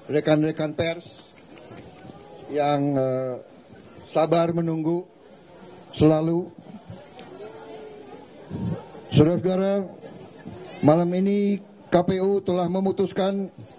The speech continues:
dan menetapkan hasil pemilu presiden dan pemilu legislatif dua ribu dua puluh empat sebagaimana telah kita saksikan bersama.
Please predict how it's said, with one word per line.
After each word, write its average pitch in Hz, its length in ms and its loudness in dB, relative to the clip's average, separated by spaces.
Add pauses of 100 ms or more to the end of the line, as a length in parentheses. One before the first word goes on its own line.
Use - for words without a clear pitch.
(560)
dan 180 320 6
menetapkan 185 560 0
hasil 185 240 0
pemilu 185 400 0
presiden 190 560 0
dan 170 160 0
pemilu 180 400 0
legislatif 175 580 0 (960)
dua 165 240 8
ribu 190 160 2
dua 185 180 0
puluh 180 80 0
empat 165 200 0 (1000)
sebagaimana 185 880 4 (540)
telah 175 240 10
kita 180 360 0
saksikan 180 520 0
bersama. 131 480 -2